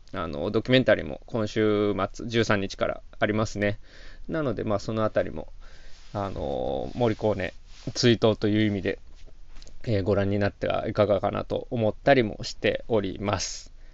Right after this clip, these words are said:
はい。なんですが、えっと、ちょっと今週、えっと、この海外ドラマの話をしたいのは、あの、去年のベストでね、ベストの回も結構たくさんの方に聞いていただいてるんですけど、僕テレビシリーズトップファイブの中に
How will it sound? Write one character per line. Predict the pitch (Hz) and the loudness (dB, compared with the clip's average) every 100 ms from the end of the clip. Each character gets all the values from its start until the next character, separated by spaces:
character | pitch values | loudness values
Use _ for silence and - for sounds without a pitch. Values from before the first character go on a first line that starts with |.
| - | -12
は | - 127 | 4 6
い。 | 113 | 6
な | 123 143 | 4 0
ん | 131 | 2
で | 110 | 0
す | - 117 | -2 2
が、 | 147 131 - - - 156 | 6 6 4 -8 -6 -2
え | |
っ | 160 | 0
と、 | 175 | 0
ち | - 262 | 4 2
ょ | |
っ | |
と | - 196 | 2 0
今 | 196 208 220 | 2 2 0
週、 | - - - 220 226 226 139 - | -2 -6 -2 2 6 8 6 4
え | 123 117 113 110 - | 2 2 2 0 -4
っ | - | -2
と、 | 110 | -2
こ | - 120 | 0 -2
の | 120 113 | 0 2
海 | 147 151 | 4 6
外 | 156 151 | 6 6
ド | 156 | 8
ラ | 139 | 6
マ | 101 | 4
の | 82 | -2
話 | 104 101 104 - | -2 -2 -2 0
を | 101 | 0
し | - - | -2 -2
た | 131 127 127 123 | 4 8 8 6
い | 107 98 87 | 4 -2 -4
の | 90 76 104 | -4 -4 4
は、 | 110 107 87 73 - - - - - | 8 8 6 2 -4 -12 -14 -14 -6
あ | 113 110 | -2 -2
の、 | 101 98 92 69 - - - | -2 -4 -6 -8 -12 -16 -4
去 | 247 | 0
年 | 262 262 254 | 2 4 4
の | 254 | 2
ベ | 208 240 | 6 6
ス | - | 6
ト | - 104 | 4 4
で | 95 | 2
ね、 | 87 123 | -2 2
ベ | 185 | 2
ス | - | 2
ト | 151 120 | 4 4
の | 98 | 4
回 | - 110 | 6 6
も | 92 | 4
結 | - 110 | -2 -2
構 | - 87 - | -2 -4 -2
た | 104 | -4
く | - | 0
さ | 110 | 0
ん | 101 | 0
の | |
方 | 104 104 | 0 0
に | 98 98 | 0 -2
聞 | 113 | -4
い | |
て | 107 | 0
い | |
た | 101 104 | 2 6
だ | 107 | 6
い | 107 | 4
て | - 117 | 2 2
る | 120 | 4
ん | 110 - | 2 -2
で | 101 | -6
す | - | -4
け | 104 | 2
ど、 | 107 | 2
僕 | 117 - | 0 -2
テ | 208 | 2
レ | 208 | 2
ビ | 214 | 2
シ | - 226 | -2 2
リ | 226 | 2
ー | 131 | 2
ズ | |
ト | - 113 | 2 0
ッ | |
プ | - 143 | 2 6
フ | |
ァ | 160 156 | 8 8
イ | |
ブ | 104 95 95 92 92 | 6 2 2 0 -2
の | 98 | -2
中 | 104 101 | 0 0
に | 101 98 80 | 0 -2 -4